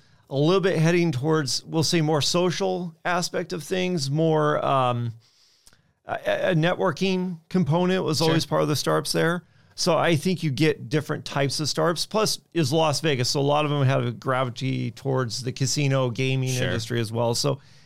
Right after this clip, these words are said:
Speaker 1: i-, i-, that's sort of the space. I mean, but I think Midwest is, you know, like I said, there's, there's, and to be clear, B two B SaaS is a major,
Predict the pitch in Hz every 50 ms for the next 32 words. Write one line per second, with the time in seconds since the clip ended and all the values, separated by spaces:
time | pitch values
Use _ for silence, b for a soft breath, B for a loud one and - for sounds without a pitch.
0 | b b b - - - - - - - - 101 101 - - - - 202 196 170
1 | 143 139 - - - - - 147 139 139 160 196 196 - - - 139 160 151 147
2 | 143 139 135 b b b b b b b _ - 123 120 151 147 147 139 143 143
3 | 135 139 165 160 143 - 127 135 143 147 135 135 143 139 147 156 143 - 139 135
4 | 127 110 113 127 135 - - 131 123 113 117 - - - 113 113 113 120 - -
5 | 127 110 107 123 120 117 - - - - - - 123 104 98 107 - - - 175
6 | 165 160 143 - - - _ - 151 156 180 - - 156 170 139 120 131 156 151
7 | 135 143 127 - 143 131 131 120 - - 120 117 117 110 117 123 127 131 139 131
8 | 113 127 113 110 101